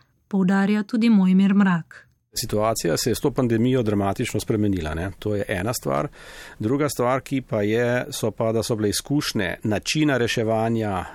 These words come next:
Speaker 2: finančne krize po letu dva deset očitno takšne, da so potrebovale nov razmislek. Če se spomnite, ko je covid kriza izbruhnila, ne, je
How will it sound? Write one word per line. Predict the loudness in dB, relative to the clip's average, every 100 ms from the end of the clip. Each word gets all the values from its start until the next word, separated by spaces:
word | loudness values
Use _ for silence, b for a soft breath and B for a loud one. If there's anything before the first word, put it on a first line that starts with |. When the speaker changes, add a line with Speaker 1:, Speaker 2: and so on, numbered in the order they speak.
| B
Speaker 2:
finančne | -6 -2 0 -2 -2 -4
krize | -2 -2 0 -4
po | -2 -2
letu | -2 -2
dva | -2 -2 -2
deset | -2 -2 -4 -4 -8 -14 -18 b -2
očitno | 0 0 0 -2 -2 0 0 0 -4 _
takšne, | 0 0 -2 -2 0 0 -2
da | -4 -2 0 0 -2
so | -2 -4
potrebovale | -2 -2 0 0 0 0 -2 -2
nov | -2 0
razmislek. | 0 0 -2 -4 -10 -16 B B B B
Če | -4 -2
se | -2
spomnite, | -2 0 2 0
ko | 2
je | 0 0
covid | -2 -2 0
kriza | 0 2 2
izbruhnila, | 2 2 2 2 -2 -2
ne, | -2 -4 -4 -8
je | -4 -2 0 -2 -4